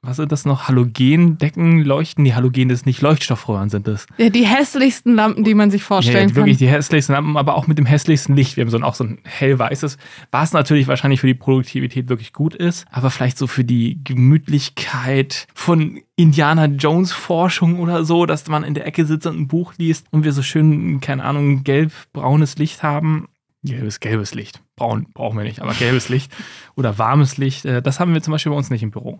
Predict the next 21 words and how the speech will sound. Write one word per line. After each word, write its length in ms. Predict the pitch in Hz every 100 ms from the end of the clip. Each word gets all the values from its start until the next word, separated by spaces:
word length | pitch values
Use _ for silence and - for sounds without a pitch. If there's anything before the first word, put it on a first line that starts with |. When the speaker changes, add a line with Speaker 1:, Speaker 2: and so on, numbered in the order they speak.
| _
Speaker 1:
Aber 140 | -
ich 100 | 139
glaube, 380 | 139 147 170 143
wenn 180 | 139 147
da 140 | 143
die 100 | 139
Gemütlichkeit 720 | 139 127 147 175 131 - 104 -
höher 220 | 110 110
wäre, 140 | 123
dann 260 | 127 165 185 156
würde 120 | 147
ich 160 | 156 -
auch 80 | 139
eine 120 | 143
bessere 280 | 139 143 139
Work-Life-Balance 580 | 135 139 135 113 113 -
auch 120 | 113
haben. 180 | 110 - _ _ -
Speaker 2:
Ja, 180 | 240
ich 140 | 262
hab 100 | 311